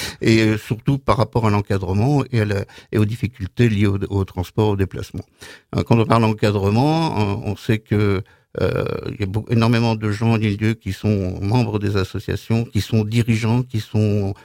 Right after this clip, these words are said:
formateurs, entraîneurs, et cetera,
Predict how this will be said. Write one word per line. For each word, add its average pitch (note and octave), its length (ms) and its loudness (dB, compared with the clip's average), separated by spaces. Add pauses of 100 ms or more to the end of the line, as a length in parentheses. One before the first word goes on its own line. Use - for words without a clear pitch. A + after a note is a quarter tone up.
(140)
formateurs, G#2 800 2
entraîneurs, G2+ 800 -4
et G2+ 120 -18
cetera, G#2+ 460 0